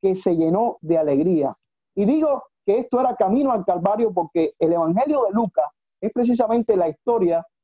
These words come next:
de un Jesús que sale de su tierra, que sale de Nazaret, que sale de Galilea y que va rumbo, va rumbo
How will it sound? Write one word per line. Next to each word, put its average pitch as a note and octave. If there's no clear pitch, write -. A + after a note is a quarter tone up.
de F3+
un C#4
Jesús B3
que G3
sale B3
de A3+
su F#3+
tierra, G#3+
que D3+
sale A#3
de F#3+
Nazaret, F#3
que E3
sale A3
de F#3+
Galilea F#3+
y G3
que G3+
va C4
rumbo, C4+
va A3+
rumbo A#3